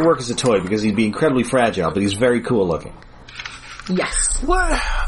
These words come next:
Speaker 3: Maybe. Oh, to be quite honest, you'd have to make him, like, Voyager size, considering how spindly
Speaker 1: Well, then those
Speaker 3: some parts of his
Speaker 1: I
Speaker 3: butt,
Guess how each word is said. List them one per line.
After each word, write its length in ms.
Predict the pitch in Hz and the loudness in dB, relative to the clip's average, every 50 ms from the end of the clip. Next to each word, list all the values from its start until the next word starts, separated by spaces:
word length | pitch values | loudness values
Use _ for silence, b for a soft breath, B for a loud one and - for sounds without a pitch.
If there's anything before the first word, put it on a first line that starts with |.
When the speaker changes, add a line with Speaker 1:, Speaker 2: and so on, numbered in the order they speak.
| B - - | B -2 -2
Speaker 3:
Maybe. 560 | 190 180 185 202 233 254 269 277 269 269 277 262 | -2 -2 0 0 0 2 2 0 0 0 0 0
Oh, 320 | - - - - - - - | 0 -2 -2 -4 -6 -6 -4
to 60 | - 175 | -4 -2
be 100 | 202 - | -2 -2
quite 220 | - 269 269 254 | 0 2 2 2
honest, 160 | 233 208 - | 2 0 0
you'd 120 | - 190 190 | -2 0 0
have 140 | 226 226 - | 0 0 0
to 40 | 220 | 0
make 180 | 202 202 185 208 | 0 0 0 0
him, 80 | 185 | 0
like, 140 | 175 165 156 | 0 0 -2
Voyager 460 | 139 127 135 139 147 156 156 - - - | -2 -2 0 0 0 0 0 -2 -2 -2
size, 360 | - - 156 151 160 156 - | 0 0 0 0 0 -2 -4
considering 400 | - 160 143 156 151 151 147 147 | -6 -6 -4 -4 -4 -4 -4 -4
how 120 | 147 139 | -4 -4
spindly 600 | 135 - - - - - 143 143 143 139 143 117 | -4 -4 -6 -6 -6 -6 -4 -4 -4 -4 -2 0
Speaker 1:
Well, 120 | 123 135 135 | 2 2 4
then 160 | 147 156 151 | 4 2 4
those 260 | 156 147 139 - - | 4 2 2 0 -4
Speaker 3:
some 180 | - 170 160 156 | -4 -4 -4 -2
parts 260 | 170 170 165 - - | -2 -2 -2 -2 -4
of 80 | 156 143 | -8 -2
his 80 | 139 | 0
Speaker 1:
I 720 | 127 143 151 - - - - - - - - - - 143 135 | 2 2 2 0 -4 -10 -14 -14 -14 -14 -12 -8 -8 -6 0
Speaker 3:
butt, 220 | 180 202 220 - | 0 0 0 -2